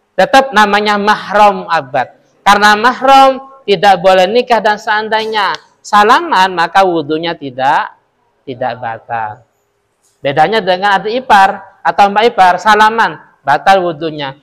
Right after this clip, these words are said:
karena itu bukan mah-, bukan mahram. Tidak bolehnya karena, eh, masih ada hubungan dengan istrinya. Seandainya dicerai istrinya atau mungkin meninggal, boleh menikah dengan adik,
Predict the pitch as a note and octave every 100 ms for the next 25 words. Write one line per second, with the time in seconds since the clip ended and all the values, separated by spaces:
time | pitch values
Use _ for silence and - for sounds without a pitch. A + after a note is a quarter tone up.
0 | _ - E3 G3 G3+ G3+ F#3 D#3 D#3+ D#3
1 | D3 D#3 G#3 _ _ _ _ C#3 C#3+ C#3
2 | C3 A#2+ B2 B2 A2 A2 _ _ _ _
3 | F3 D#3 F3 D#3+ D#3+ D#3 F#3+ G3 F3 E3+
4 | F#3 F#3+ F#3+ - _ _ _ _ _ _
5 | - E3 E3 E3+ E3+ E3+ - _ _ E3+
6 | E3+ A3+ F#3+ E3+ F3 D#3 E3 D3+ D#3 D#3
7 | C#3 - C3+ A#2+ - - _ - F#3 F#3
8 | F#3 F3+ E3 D#3 F3 E3 G#3+ F#3+ G3 G3
9 | G#3 G3 F3 F3 E3+ E3 E3 D#3 D3 C#3+
10 | E3 G3 F#3+ _ _ C#3 D#3 D3+ E3+ G3
11 | F3 D3+ C#3+ D#3 E3+ C#3 C#3+ D3+ C#3 C3
12 | B2+ G3 A#3+